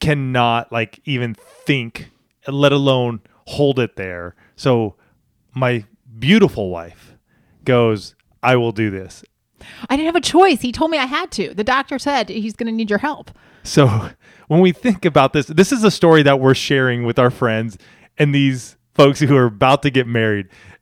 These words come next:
Speaker 1: And no kidding, I mean, the laughter that comes out of it. But it's one of those things that Elise and I sat back and,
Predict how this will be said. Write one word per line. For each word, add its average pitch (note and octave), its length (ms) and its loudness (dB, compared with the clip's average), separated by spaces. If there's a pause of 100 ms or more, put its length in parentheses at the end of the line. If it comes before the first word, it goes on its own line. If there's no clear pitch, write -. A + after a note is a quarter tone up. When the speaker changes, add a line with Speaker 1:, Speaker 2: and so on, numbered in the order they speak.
(100)
Speaker 1:
And C3+ 260 2
no C#3+ 220 6
kidding, A#2 420 -2
I A#2 80 -2
mean, A#2+ 300 -2 (280)
the D3+ 140 2
laughter C#3 720 0
that A#2 200 -2
comes C#3 260 -4
out D3 160 4
of C#3+ 80 0
it. C#3+ 100 2
But D3+ 140 0
it's - 180 -6
one G#3+ 140 2
of B3 60 -2
those A3+ 200 2
things G3 180 0
that E3+ 100 0
Elise E3 260 -4
and G#3 100 -8
I G3 80 -2
sat D#3+ 260 -8
back F#3 280 -4
and, D#3+ 140 0